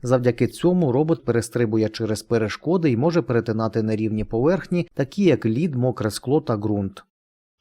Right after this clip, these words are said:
Робот підстрибує на висоту до двадцяти сантиметрів, тобто вчетверо вище за його власну висоту.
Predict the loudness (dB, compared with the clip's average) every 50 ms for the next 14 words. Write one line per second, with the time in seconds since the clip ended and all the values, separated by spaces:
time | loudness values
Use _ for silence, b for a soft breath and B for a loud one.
0 | _ _ -4 0 0 2 2 2 0 0 -2 -2 -2 0 -2 0 0 2 2 2
1 | 2 2 2 0 0 0 -2 -2 -2 -4 -2 -2 -2 0 2 0 0 0 -2 -2
2 | -2 -2 -4 -4 0 0 -2 0 2 0 0 0 0 0 0 2 0 0 0 2
3 | 0 0 0 0 -2 -4 -4 -2 -2 -2 -2 -2 -4 -4 -4 -2 0 0 2 2
4 | 2 0 -2 -2 -2 -2 -2 0 0 -2 0 0 0 0 0 0 -2 0 0 0
5 | -2 -2 -2 -4 -2 -2 -2 0 0 -2 -2 -2 -2 -2 -2